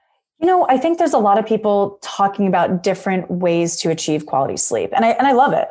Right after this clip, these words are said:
I love it. It's almost like clients who are, like, Googling their diagnoses and they come in and be like, "I think this applies." It's like, "Let's explore, you know, like, let's figure it out." So when I think of the different ways that people could sleep,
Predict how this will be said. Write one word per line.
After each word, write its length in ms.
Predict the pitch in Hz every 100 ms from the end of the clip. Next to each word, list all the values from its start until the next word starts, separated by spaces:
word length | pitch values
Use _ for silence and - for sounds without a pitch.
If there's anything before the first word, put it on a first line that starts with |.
| -
I 80 |
love 180 | 185 208
it. 120 | 175
It's 140 | - 196
almost 220 | 214 208
like 140 | 208
clients 420 | 190 196 185 180 -
who 240 | 190 180
are, 140 | 175 175
like, 280 | 170 165
Googling 380 | 196 185 185 175
their 120 | 170
diagnoses 540 | 170 160 165 160 165 170
and 100 | 160
they 60 |
come 200 | 156 170
in 60 | 165
and 100 | 165
be 80 | 165
like, 200 | 165 160
"I 60 | 202
think 160 | 220
this 140 | 202 202
applies." 360 | - 185 160
It's 100 | 170
like, 140 | 185 185
"Let's 180 | 220
explore, 480 | 220 - 185 - 170 -
you 100 | 170
know, 160 | 160
like, 160 | 180 180
let's 180 | 196 196
figure 220 | 208 180
it 80 | 156
out." 180 | 131 - - - -
So 180 | - 254
when 160 | 240
I 100 | 226
think 340 | 220 220 277 -
of 400 | 226 196 185 175 - -
the 100 | 185
different 560 | 202 202 196 185 175 -
ways 380 | 180 180 185 175
that 120 | 160
people 180 | 185 180
could 160 | 180
sleep, 380 | - - 175 175